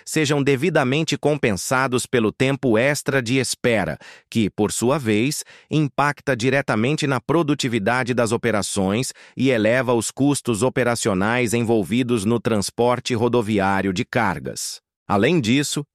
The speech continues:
é importante estar atento a essa atualização anual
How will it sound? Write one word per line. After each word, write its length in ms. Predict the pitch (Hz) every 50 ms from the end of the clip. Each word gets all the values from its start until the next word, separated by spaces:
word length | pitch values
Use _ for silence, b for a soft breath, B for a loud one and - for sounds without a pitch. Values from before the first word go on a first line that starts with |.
| _ _
é 120 | - 117 139
importante 720 | 156 165 147 156 156 139 113 - 156 160 180 190 - -
estar 300 | 143 - - 143 131 127
atento 500 | 123 110 - - 127 131 143 143 - 135
a 80 | 131 117
essa 420 | 117 123 123 117 - - 120 120 131
atualização 800 | 135 - 123 123 120 120 120 104 120 107 - - 131 127 131
anual 560 | 135 143 151 160 135 110 107 107 117 127 123